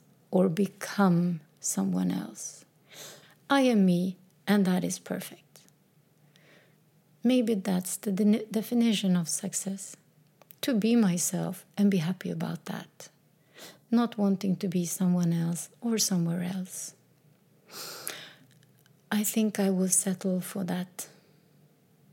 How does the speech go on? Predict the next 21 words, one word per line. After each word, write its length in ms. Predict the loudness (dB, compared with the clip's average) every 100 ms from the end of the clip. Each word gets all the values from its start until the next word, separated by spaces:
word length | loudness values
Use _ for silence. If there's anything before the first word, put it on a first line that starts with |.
| _ _ _ _ _ _ _ _ _ _ _ -4
That's 300 | -2 -2 2
my 260 | 4 4
definition 680 | 2 -2 -2 -2 -2 -2 -2
of 180 | -2 -4
success. 840 | -4 -4 -4 -4 -6 -6 -8 -12 -14 _ _ _ _ _ _ _ -20 _ _ -20 _ -20 _ -20 -16
To 100 | -12
grow 380 | -2 2 4 4
into 340 | 2 0 -2
that. 520 | -2 -2 -4 -10 -18 -18 _ _ _ _ _ _ _ _ -20 -20 -20 -20 -20 -20 -20 -20 _ 2
And 300 | 4 4 2 -2
I 140 | 0
think 460 | 0 2 0 -2 -20 _ _ _ 0
most 320 | 2 4 2
likely 560 | 2 0 -2 0 2 2
that's 380 | 0 -2 0
what 200 | 0 2
all 260 | 2 2 2
our 280 | 2 0 2
striving 960 | 2 0 0 -2 0 0 0 0 -2 -4
for 260 | -4 -4
success 580 | -4 -6 -6 -4 -4 -4